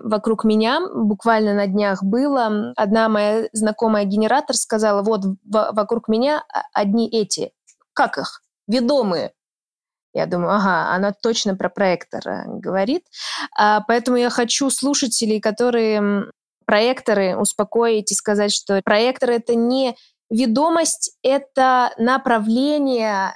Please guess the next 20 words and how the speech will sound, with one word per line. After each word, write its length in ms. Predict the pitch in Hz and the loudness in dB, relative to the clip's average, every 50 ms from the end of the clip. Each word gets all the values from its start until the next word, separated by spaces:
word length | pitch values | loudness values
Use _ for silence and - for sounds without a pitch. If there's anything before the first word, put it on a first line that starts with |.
| - | -8
людей 680 | 196 196 208 190 175 185 220 226 240 254 254 254 254 208 | -6 -4 -4 -4 -2 -2 0 0 0 0 0 -2 -2 -2
вокруг 540 | 190 175 - - - 214 208 190 - - - _ _ _ _ _ _ _ _ _ _ _ _ - | -4 -4 -4 -4 -4 -4 -4 -4 -6 -14 -20 _ _ _ _ _ _ _ _ _ _ _ _ -2
вас. 380 | 294 220 208 185 185 - - 196 190 | 0 2 2 2 2 0 -4 -4 -4
Итак, 500 | - 233 226 - 320 320 294 233 - - - - - | -4 -4 -2 2 2 4 2 2 0 -2 -2 -2 0
а, 400 | - 220 220 220 220 220 214 214 196 196 233 - | 2 2 2 4 4 2 2 0 0 -2 -4 -8
в 80 | - - | -6 -4
чем 380 | - - - 302 320 320 320 | -2 -2 0 2 2 2 2
же, 500 | 269 226 226 233 262 277 277 269 262 240 208 _ _ _ _ _ _ _ - | 0 0 0 0 2 2 2 0 0 -2 -4 _ _ _ _ _ _ _ -6
м, 300 | 233 233 226 208 185 - 233 | -2 -2 0 -2 -2 -4 -4
в 80 | - | -4
чем 260 | - - 294 294 285 | -2 0 0 0 0
же 240 | 262 240 247 247 240 240 | 0 0 0 0 0 0
суть, 540 | - - - 320 294 294 - - - - _ _ _ _ _ _ _ - | -2 -2 -2 -2 -2 -2 -4 -6 -6 -8 _ _ _ _ _ _ _ -8
сущность, 840 | - - - 302 277 262 - - 254 233 220 214 - - - - | -6 -4 -2 0 0 0 0 -2 0 0 0 -2 -4 -6 -6 -4
э, 160 | 220 226 226 226 | -2 -2 0 0
нас, 480 | 226 240 233 233 226 - - - - - | 2 2 0 0 0 -2 -4 -4 -6 -4
проекторов? 640 | 254 240 240 285 392 - - - 320 277 247 - - _ _ _ _ - | -2 0 0 0 0 -2 -2 -2 0 0 0 -2 -8 _ _ _ _ -2
Я 160 | 233 240 262 | 0 2 2
очень 240 | 285 285 - 277 247 | 2 0 0 -2 0
часто 480 | - - 349 381 381 - - 311 262 | 0 0 0 0 0 0 -2 -2 -2